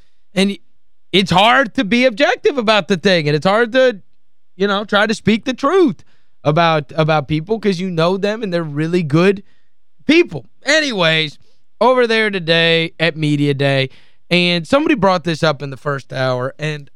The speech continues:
I was gonna get into this also, so I'm glad they brought it up. Jeff Calkins wrote a column in today's Commercial Appeal about, uh, the Grizzlies and the need in the offseason to prove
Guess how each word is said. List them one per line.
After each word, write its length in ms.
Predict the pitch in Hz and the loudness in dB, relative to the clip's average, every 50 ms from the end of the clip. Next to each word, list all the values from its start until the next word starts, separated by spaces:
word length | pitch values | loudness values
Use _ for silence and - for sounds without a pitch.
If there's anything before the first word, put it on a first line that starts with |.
| - | -4
I 120 | - 185 190 | -2 0 0
was 160 | 190 185 170 | 0 -2 -2
gonna 180 | 165 240 220 | -2 -2 -2
get 180 | 208 156 156 151 | -2 -2 -4 -4
into 280 | 143 139 139 135 139 135 | -4 -4 -4 -6 -8 -8
this 180 | 135 135 - | -8 -8 -6
also, 500 | 143 143 139 139 - - 151 135 135 135 - - - | -6 -8 -8 -8 -8 -6 -6 -6 -6 -6 -10 -16 -16
so 140 | - - 165 | -6 -2 -2
I'm 80 | 156 156 | -2 0
glad 220 | 147 170 165 160 | 0 0 0 2
they 80 | 151 147 | 0 0
brought 260 | 127 127 127 123 120 | 0 0 -2 -2 -2
it 100 | 120 117 | -2 -2
up. 220 | 120 117 113 - - - - - - - - - - - | -2 -2 -2 -6 -12 -20 -20 -20 -20 -20 -20 -20 -20 -4
Jeff 280 | - 170 254 285 277 - | 2 2 4 4 2 2
Calkins 500 | - 226 202 190 165 180 165 156 147 143 | 2 2 2 2 0 0 -2 -2 -2 -2
wrote 220 | 160 160 160 160 | 0 0 2 2
a 80 | 156 143 | 0 -2
column 480 | - - 165 165 160 160 156 147 135 135 | -2 -2 0 0 0 0 0 -2 -4 -6
in 60 | 123 | -6
today's 360 | - 151 143 147 147 143 - | -6 -2 0 0 0 -2 -2
Commercial 500 | - - 156 147 147 147 135 - 139 127 | -6 -6 -2 -2 -2 -2 -2 -6 -10 -12
Appeal 440 | 120 113 - 156 143 131 120 123 - - - - - - - - - - - - - - - - | -8 -4 -2 -2 -2 -2 -4 -8 -14 -20 -20 -20 -20 -20 -20 -20 -20 -20 -20 -20 -20 -20 -8 -4
about, 520 | 156 151 139 156 151 147 143 143 143 - - - | -2 0 2 2 2 2 2 0 -2 -6 -8 -4
uh, 220 | 147 143 135 135 | -2 -2 -2 -2
the 120 | 131 123 139 | -4 -6 -4
Grizzlies 640 | 131 156 170 170 156 147 156 151 147 143 143 - - - | -2 0 0 0 -2 -4 -4 -6 -4 -6 -8 -10 -10 -6
and 280 | 151 139 135 131 131 | -4 -4 -2 -2 -2
the 60 | 131 139 | -2 0
need 240 | 143 156 156 160 | 0 0 0 0
in 60 | 147 143 | -2 -2
the 80 | 139 | 0
offseason 720 | 131 131 135 135 120 - - 135 131 131 127 135 127 123 - - - - - - - | 0 0 0 -2 -4 -4 -4 -4 -2 -2 -2 -2 -2 -2 -6 -10 -18 -20 -20 -20 -8
to 320 | - - 156 147 139 135 135 | -2 0 2 2 2 2 0
prove 580 | - - 254 262 285 269 202 151 135 143 - | -2 -2 -2 0 0 0 0 -2 -2 -6 -12